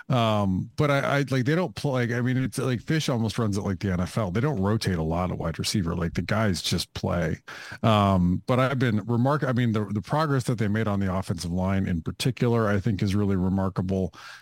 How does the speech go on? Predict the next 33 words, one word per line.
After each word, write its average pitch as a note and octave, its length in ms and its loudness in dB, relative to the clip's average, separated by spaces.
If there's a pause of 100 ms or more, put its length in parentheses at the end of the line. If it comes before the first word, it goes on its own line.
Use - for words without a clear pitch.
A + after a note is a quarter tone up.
(120)
Um, G#2+ 360 0
and C#3 140 2
then F#3 80 2
on D3 140 2
defense, G#2+ 560 -2
I A#2 60 0
mean, A#2 260 2
look, G#2+ 160 0
I A2 40 2
mean, A2+ 200 2
look, A#2 240 0
the, G2+ 280 0
they A#2+ 140 2
were C3 160 2
one A#2 140 2
of G#2 80 0
the G#2 40 0
worst A2 300 -2
defenses G#2 560 -2
in F#2+ 80 -2
the E2+ 60 -4
power. F2+ 340 -2
They C3+ 140 0
got A#2 220 0
worse F#2+ 760 -2
last F#2 400 0
year F2+ 240 0
under F2 240 0
Nansen F#2 480 0
in F2 120 2
his E2+ 120 -2
first F2+ 320 -2
season, F2+ 420 0